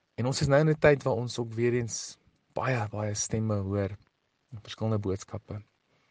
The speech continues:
Jy sien stemme van negatiewe boodskappe, van verloor, van dood. En dan is daar ook stemme van die, van die vyand natuurlik, soos die, ons, ons weet, ons vyand is die duiwel, Satan. Ons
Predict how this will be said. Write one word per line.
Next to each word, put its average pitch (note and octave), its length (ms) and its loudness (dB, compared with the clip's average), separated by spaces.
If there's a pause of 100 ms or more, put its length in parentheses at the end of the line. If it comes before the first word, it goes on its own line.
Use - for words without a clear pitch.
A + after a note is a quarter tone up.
(640)
Jy D3+ 80 -18
sien C#3+ 220 -2
stemme C#3+ 380 2
van A#2+ 340 0 (640)
negatiewe C#3 460 4
boodskappe, C3+ 720 0 (360)
van G#2 140 -4
verloor, A#2 640 0 (100)
van G#2 240 -6
dood. A#2+ 400 0 (2000)
En A#2 60 -6
dan C3+ 80 2
is D#3 60 0
daar G#3 100 4
ook F#3+ 80 0
stemme E3+ 320 0
van D3+ 180 -2
die, C3+ 140 -2
van - 160 -2
die C3+ 100 -2
vyand G2+ 480 -4
natuurlik, F#2+ 440 -6
soos G#2+ 180 -6 (180)
die, G#2 240 -2 (440)
ons, A2+ 300 -2
ons A2 220 0
weet, B2 240 4
ons G#2+ 240 -6
vyand C3 240 2
is A#2 160 -6
die A#2+ 80 -4
duiwel, A2+ 380 2 (220)
Satan. B2 500 -6 (760)
Ons A#2 220 -8